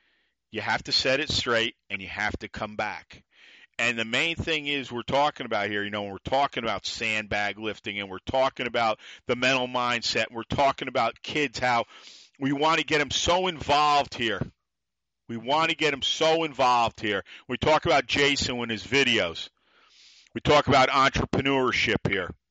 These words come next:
how we're both entrepreneurs, how we do things in a skilled way,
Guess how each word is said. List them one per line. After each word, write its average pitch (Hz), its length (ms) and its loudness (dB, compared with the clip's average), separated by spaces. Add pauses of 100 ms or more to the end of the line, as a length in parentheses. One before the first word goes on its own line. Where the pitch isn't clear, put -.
(160)
how 110 100 0
we're 113 100 0
both 127 320 2
entrepreneurs, 123 800 0
how 107 140 -2
we 110 120 -2
do 147 280 -8
things 139 500 -2 (320)
in 127 80 -2
a 113 60 0
skilled 131 640 2
way, 117 300 2